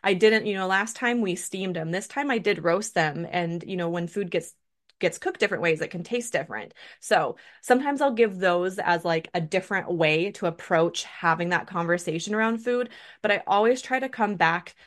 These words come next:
to maintaining that they still feel in control of the choice to decide to eat it or not. Because within that, they maintain that they, it, that it feels like a safe environment,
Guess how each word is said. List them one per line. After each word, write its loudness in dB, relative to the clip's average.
to -2
maintaining -4
that -2
they 2
still -4
feel 0
in -6
control -2
of 2
the 2
choice 0
to -8
decide -2
to -6
eat -8
it -8
or -6
not. -18
Because -2
within 0
that, 2
they 0
maintain -4
that 2
they, 4
it, -2
that 2
it 0
feels 2
like -2
a -6
safe 0
environment, 2